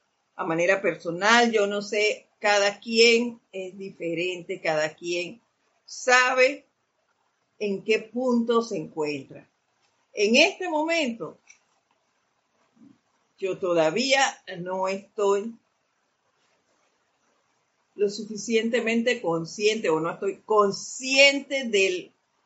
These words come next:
gran poder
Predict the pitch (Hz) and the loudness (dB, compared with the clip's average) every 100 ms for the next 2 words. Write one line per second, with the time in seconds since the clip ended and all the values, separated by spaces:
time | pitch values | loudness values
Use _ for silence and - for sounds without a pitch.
0 | _ _ _ _ _ _ _ _ _ _ | _ _ _ _ _ _ _ _ _ _
1 | _ _ _ _ 202 254 247 226 - 165 | _ _ _ _ 4 6 6 4 0 -2
2 | 160 160 - | 0 0 -2